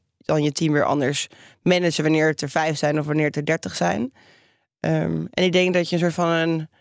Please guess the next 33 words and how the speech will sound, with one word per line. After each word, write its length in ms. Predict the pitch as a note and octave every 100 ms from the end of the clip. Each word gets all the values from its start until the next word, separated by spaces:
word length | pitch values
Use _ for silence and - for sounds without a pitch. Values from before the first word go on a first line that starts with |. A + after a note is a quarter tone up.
| _ _ _
ja, 280 | - G#3+ E3+ -
ook 160 | -
optimistisch 580 | F#3+ - G3 G3+ G3+ F#3
naar 120 | F#3
je 60 | F#3
eigen 240 | F3 -
problemen 420 | - F3 F3 E3
kijkt. 360 | D#3 F3 C3+ -
We 60 | D#3+
hebben 240 | D#3+ E3
in 40 | E3
het 80 | E3
bedrijf 260 | E3+ E3
hebben 180 | E3 D#3+
vier 240 | - F#3
company 360 | - F#3 F3 F3
values. 580 | E3+ F3+ G3 D4 - - - - - - -
We 60 |
hebben 180 | E3 E3+
een 60 | F3
nieuwe 200 | F#3 F3
geïntroduceerd 640 | - E3+ F#3 E3 F3+ E3
vorig 200 | - D#3
jaar. 260 | D#3+ F3 G3
Dat 100 | B3+ - - -
is: 100 | -
"We 120 | D#3+ F3+
think 240 | F#3+ F#3
in 120 | F3+
solutions, 540 | - F3 G3+ F#3 F#3+ E3+
not 120 | E3
in 120 | D#3
problems." 580 | - C#3+ A#2 C#3 -